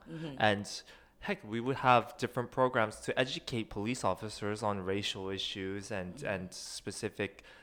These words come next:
Speaker 2: uh, socioeconomic issues derived from race, so that
Speaker 1: Mm-hmm.
Speaker 2: they're more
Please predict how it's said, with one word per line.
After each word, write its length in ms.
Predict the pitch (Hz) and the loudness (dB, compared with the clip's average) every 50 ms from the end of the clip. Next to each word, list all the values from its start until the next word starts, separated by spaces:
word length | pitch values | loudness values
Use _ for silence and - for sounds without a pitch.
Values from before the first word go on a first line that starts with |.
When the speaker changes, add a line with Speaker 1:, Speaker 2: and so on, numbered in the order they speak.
| - - - _ | -20 -20 -16 _
Speaker 2:
uh, 120 | - 113 110 | 2 2 2
socioeconomic 960 | 101 - - 113 104 - 127 104 110 - - 107 104 113 127 131 135 127 - | 2 2 0 0 2 2 2 2 2 2 0 2 4 4 4 4 2 0 0
issues 600 | 120 107 - - - 117 104 104 104 104 101 - | 0 0 0 -4 -2 -2 0 0 0 0 -2 -4
derived 800 | - - 104 92 92 92 92 98 104 107 104 107 110 110 107 - - | -6 -6 -6 -6 -6 -12 -16 -2 2 6 6 6 6 4 0 -6 -4
from 260 | - 101 98 95 90 | -4 -2 -2 -2 -4
race, 260 | 90 85 90 98 107 | -4 -2 -2 -4 -4
so 220 | - - - 107 98 | -6 -6 -6 -4 -2
that 140 | 104 107 | -2 -2
Speaker 1:
Mm-hmm. 60 | - - | -2 0
Speaker 2:
they're 100 | 110 110 | 0 0
more 400 | 107 110 104 120 120 117 117 117 | 0 0 -2 0 0 0 -2 -4